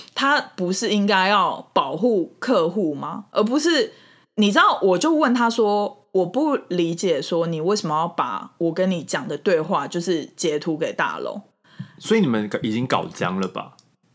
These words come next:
Speaker 1: 没有，就是我觉得有话要直说啊，
Speaker 2: 对，对，对。
Speaker 1: 因为之后还要工作。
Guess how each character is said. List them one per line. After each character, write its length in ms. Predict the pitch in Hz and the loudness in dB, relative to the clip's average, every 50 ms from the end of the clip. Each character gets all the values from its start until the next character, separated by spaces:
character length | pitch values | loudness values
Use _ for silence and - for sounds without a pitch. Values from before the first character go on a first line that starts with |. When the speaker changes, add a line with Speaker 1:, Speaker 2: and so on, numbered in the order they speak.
| _ - | _ -4
Speaker 1:
没 180 | - 208 233 | 0 2 2
有， 200 | 320 415 349 269 | 4 4 4 4
就 120 | - 359 392 | 4 2 2
是 80 | 381 | 2
我 300 | 392 254 220 180 190 175 | 2 2 2 2 2 2
觉 160 | 170 190 185 | 2 2 2
得 160 | 196 233 247 - | 4 4 2 2
有 180 | 185 175 160 | 2 0 0
话 180 | 170 226 233 226 | 2 4 4 4
要 80 | 233 | 4
直 220 | 233 - - 151 135 | 2 -2 -6 -8 -8
说 200 | - - 180 170 | -4 0 0 2
啊， 60 | 170 | 4
Speaker 2:
对， 80 | - 139 | 4 4
对， 60 | 131 123 | 4 4
对。 40 | 120 | 2
Speaker 1:
因 40 | - | 4
为 60 | 120 113 | 4 4
之 80 | - | 4
后 80 | 254 208 | 4 2
还 140 | 190 170 160 | 2 2 2
要 220 | 165 170 170 170 | 2 2 2 0
工 340 | - - - 185 - 151 170 | -2 -2 -2 -2 -2 -2 -6
作。 240 | - 170 131 - | -6 -6 -6 -6